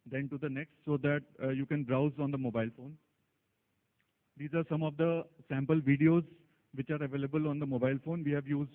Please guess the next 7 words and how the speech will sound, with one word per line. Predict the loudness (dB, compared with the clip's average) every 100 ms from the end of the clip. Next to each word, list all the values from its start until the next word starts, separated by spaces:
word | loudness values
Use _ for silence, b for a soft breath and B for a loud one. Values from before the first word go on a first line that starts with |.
| -6
Flex | -4 -4 -8
and | -6 -4 -6
Flash | -6 -8 -8 -14 -20 _ _ _ -20
to | -10
develop | -8 -6 -6
this | -8 -4
content. | -2 -2 -4